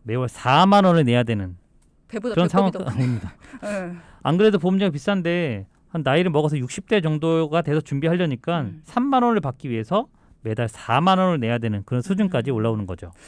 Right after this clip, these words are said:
Speaker 2: 요거는 진짜 비싸다는 생각이 드네요. 저는 뭐 아까 "요 정도까지는 저렴해요"라고 하셨지만, 어, 매월 구천 원이나 만 칠천 원도 비싸요.
Speaker 1: 네, 맞아요.
Speaker 2: 음.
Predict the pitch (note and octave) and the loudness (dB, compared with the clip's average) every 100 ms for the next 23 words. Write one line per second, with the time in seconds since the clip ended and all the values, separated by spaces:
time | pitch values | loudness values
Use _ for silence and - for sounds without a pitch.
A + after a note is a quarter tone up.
0 | - - G#3 D4+ F#4 C#4+ - A3+ C4 - | -20 -16 -12 -10 -6 -8 -8 -10 -10 -10
1 | F3+ D4 D#4+ D4 C#4+ C4+ A#3+ A#3+ - B3+ | -10 -8 -6 -6 -6 -8 -10 -14 -8 -6
2 | C#4 F3+ F3+ B3+ E4+ E4+ G3+ F3+ A3+ C#4 | -6 -10 -10 -8 -6 -6 -4 -6 -4 -6
3 | A3 A3+ F4+ F4+ D#4+ C#4+ B3 A3+ C4 B3+ | -6 -8 -10 -10 -8 -6 -8 -6 -4 -4
4 | B3 G3+ A3 B3+ B3+ - B3+ C4+ D3+ - | -6 -8 -10 -10 -12 -8 -6 -6 -8 -20
5 | - - _ - D#4+ C#4 E3+ G3+ C4+ E4 | -20 -20 _ -6 -6 -6 -6 -4 -2 -2
6 | C#4 - - F#4+ F#4 D4+ B3 E3+ G#3+ - | -6 -12 -10 -10 -4 -4 -2 -4 -6 -8
7 | E4+ - E4 C4 A#3 A3 - C4 G#3+ F3+ | -12 -8 -6 -6 -6 -16 -12 -10 -12 -18
8 | _ D3+ C#3 B2+ A2+ C3+ D#3+ C#3+ C3 A#3+ | _ -6 -4 -2 -4 -6 -4 -6 -6 -8
9 | G3 D#3 | -10 -14